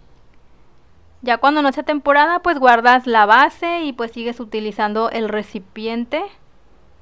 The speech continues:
Miren, como para poner ahí, pues no sé, la botana.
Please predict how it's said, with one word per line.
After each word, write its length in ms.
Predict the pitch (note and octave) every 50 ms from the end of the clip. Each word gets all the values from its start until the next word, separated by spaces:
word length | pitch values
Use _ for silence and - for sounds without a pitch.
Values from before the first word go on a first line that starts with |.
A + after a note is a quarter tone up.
| _ _ _ - - _ - _ _ _ _ _ _ _ _ _ _ _ _ _ _ _ - _ - - _ -
Miren, 460 | A3 G#3 G3+ G3+ G3 G3 F#3+ G3 F#3+ - _ - - _ - - - - -
como 240 | - G#3 G#3 G3+ G3+
para 260 | G#3+ G#3 G3+ G3 G3
poner 280 | - G3+ G3+ G3 G3 A3
ahí, 720 | A3+ A3+ A3 A3 A3 A3 A3 A3+ A3+ A3+ A3 G#3+ G#3 F#3+ - - - - - - -
pues 160 | G#3+ G#3+ G#3+
no 160 | G#3+ G#3+ A3+
sé, 280 | - - - B3 - - - _ - - - - - - - - - - - - - _ - - - -
la 160 | A3+ A3 A3
botana. 1000 | G#3 G3+ G3+ G3+ G3+ - - G#3+ G#3+ G#3+ A3 A3+ A3+ A#3 A#3+ B3 C4+ C#4+ C#4